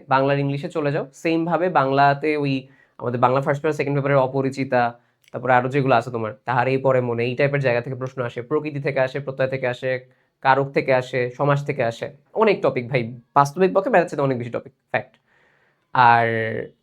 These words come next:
ইংলিশের ক্ষেত্রে ওই সেমভাবে পার্টস অফ স্পিচ পড়ো, অ্যাডজেক্টিভ পড়ো, মানে, তারপর প্রিপোজিশনের অ্যাপ্রোপ্রিয়েট, ওটা ইউজ দেখো, ন্যারেশন দেখো, তারপরে তোমার চেঞ্জিং সেন্টেন্স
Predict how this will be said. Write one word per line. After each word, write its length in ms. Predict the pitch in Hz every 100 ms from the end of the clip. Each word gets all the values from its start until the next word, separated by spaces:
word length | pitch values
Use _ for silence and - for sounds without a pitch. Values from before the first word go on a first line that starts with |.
| 165
ইংলিশের 340 | 180 202 220
ক্ষেত্রে 200 | 220 220 202
ওই 40 | 202
সেমভাবে 320 | 180 180 170 170
পার্টস 180 | 147 147
অফ 40 | 151
স্পিচ 200 | - 147 -
পড়ো, 160 | 147 143
অ্যাডজেক্টিভ 400 | 131 135 135 143 -
পড়ো, 220 | 135 131 127 127 -
মানে, 140 | 127 120 113 -
তারপর 160 | - 127
প্রিপোজিশনের 460 | 156 151 139 156 147
অ্যাপ্রোপ্রিয়েট, 380 | 139 143 139 139
ওটা 100 | 131 135
ইউজ 160 | 127 127 127
দেখো, 180 | 123 131 127
ন্যারেশন 320 | 123 139 151 131
দেখো, 200 | 127 131 - _ _ _ -
তারপরে 240 | 131 131 139
তোমার 140 | 143 143
চেঞ্জিং 280 | 165 165 165 165
সেন্টেন্স 260 | 156 156